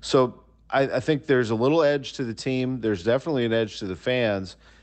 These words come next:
but it is a celebration, winter warm-up is, of the team's past, present, and future.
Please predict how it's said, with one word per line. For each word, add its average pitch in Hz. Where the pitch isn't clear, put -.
but 107
it 107
is 143
a 135
celebration, 113
winter 110
warm-up 104
is, 92
of 92
the 101
team's 101
past, 104
present, 98
and 92
future. 78